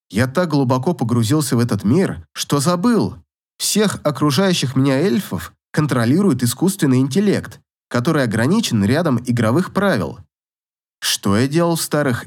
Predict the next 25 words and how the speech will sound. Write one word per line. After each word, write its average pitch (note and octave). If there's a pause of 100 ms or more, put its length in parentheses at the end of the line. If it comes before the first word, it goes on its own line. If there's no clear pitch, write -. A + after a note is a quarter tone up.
играх, C3+ (300)
когда B2+
конкретную B2
зону D#3+
занимал G#2+ (100)
элитный C3
моб D#3+ (140)
или D3
босс? D3+ (360)
Зачищал A#2+
паки F3+
трэша C3 (160)
и A#2+
потом B2+
подступался D#3
к -
сильному E3+
врагу. G2 (840)
Первый A2+
этаж A2
дома E3+
представлял A#2+
собой D3 (220)
вытянутый D#3
прямоугольник, C3